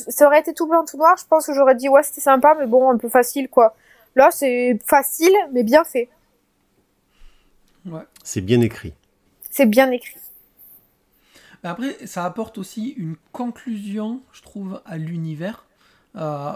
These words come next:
Speaker 2: parce qu'ils ont clairement annoncé, si je dis pas de bêtises, qu'il y aurait pas de suite, c'était pas prévu pour relancer la saga de Goldorak, et cetera.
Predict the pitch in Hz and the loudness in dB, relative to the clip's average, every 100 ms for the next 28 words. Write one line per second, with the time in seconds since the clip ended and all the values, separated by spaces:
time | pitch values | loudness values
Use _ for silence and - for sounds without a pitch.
0 | 190 160 - 180 175 180 170 190 185 160 | -12 -14 -12 -10 -10 -10 -8 -8 -8 -8
1 | 160 156 208 196 165 147 139 135 147 143 | -8 -10 -12 -14 -14 -14 -14 -14 -14 -14
2 | 147 196 - 147 139 139 156 - - 185 | -14 -14 -12 -14 -14 -16 -18 -18 -14 -14
3 | 165 170 _ - 147 - 147 175 165 151 | -12 -18 _ -20 -20 -16 -12 -12 -12 -16
4 | 143 143 147 - 156 143 151 143 147 139 | -14 -14 -16 -16 -18 -16 -16 -14 -14 -16
5 | 135 139 139 139 147 156 151 147 - 120 | -16 -16 -16 -14 -12 -12 -14 -18 -16 -14
6 | 113 170 | -10 -10